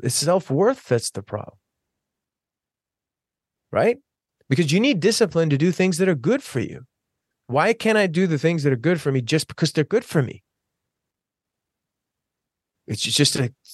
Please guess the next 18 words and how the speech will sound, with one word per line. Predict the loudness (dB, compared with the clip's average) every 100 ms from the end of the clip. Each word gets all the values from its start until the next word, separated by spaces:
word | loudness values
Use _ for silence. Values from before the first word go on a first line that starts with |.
| -14 -12
a |
question | -4 -2 -2 -4 -6
to | -4
ask. | -4 -6 -8 -14 _ _ _ -6
And | -2
again, | -2 0
I | 0 0
only | 2 0
share | 0 0
with | -2
you | -4
the | -6
same | -4 -6
questions | -2 -2 -2 -6 -6
that | -2
I've | 0
asked | 0 -2 -6
myself. | -8 -8 -10